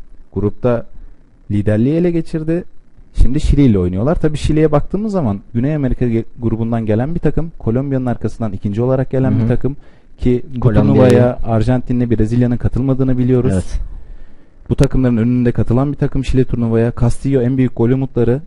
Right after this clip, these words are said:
Speaker 1: İlk iki maçta da iki gol imzasını attı. Yani bu maçta galiba bir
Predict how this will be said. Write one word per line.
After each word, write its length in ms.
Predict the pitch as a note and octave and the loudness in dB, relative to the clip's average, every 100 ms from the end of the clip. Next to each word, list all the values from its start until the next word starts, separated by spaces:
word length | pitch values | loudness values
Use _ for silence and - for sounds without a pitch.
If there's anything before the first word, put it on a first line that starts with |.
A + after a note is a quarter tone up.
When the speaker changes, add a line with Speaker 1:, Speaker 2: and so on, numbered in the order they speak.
| - | -4
Speaker 1:
İlk 160 | A#2+ | -4
iki 180 | - - | -2 -2
maçta 300 | A#2+ B2 B2+ | 0 0 0
da 40 | A#2 | -2
iki 160 | C3 | 0
gol 120 | C3 B2 | 2 2
imzasını 520 | A2+ A2 G#2+ - C3+ | 0 0 -2 -2 -4
attı. 300 | A#2+ A#2+ B2 - - - - _ _ _ - - _ - _ - | -4 -4 -6 -8 -16 -20 -20 _ _ _ -20 -20 _ -20 _ -6
Yani 320 | A#2 C3 C3 - - - | -2 -2 -2 -8 -20 -12
bu 160 | A2+ | -6
maçta 440 | E3+ E3 - E3+ B2 G2+ - - - _ _ - - - | -2 0 2 0 0 -6 -16 -20 -20 _ _ -20 -20 -10
galiba 460 | - C#3 F3 D3+ C#3+ | -2 0 2 2 2
bir 160 | C#3+ | 0